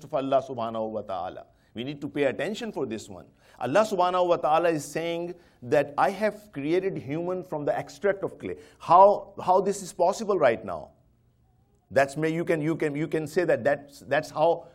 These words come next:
Adam was get created. No, that's how the, every human. And Allah did not say that only Adam got created this way.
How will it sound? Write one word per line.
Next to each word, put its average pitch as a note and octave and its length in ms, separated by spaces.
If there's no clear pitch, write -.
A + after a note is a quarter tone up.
Adam G3 360
was C3 200
get A2 200
created. F2 440
No, G3 240
that's E3 380
how F#3+ 320
the, - 200
every G#3 360
human. B2+ 480
And B2+ 180
Allah F#3+ 280
did D3+ 200
not G3+ 240
say G3 240
that - 220
only F#3+ 360
Adam G#3 380
got D3+ 220
created B2 420
this - 220
way. - 160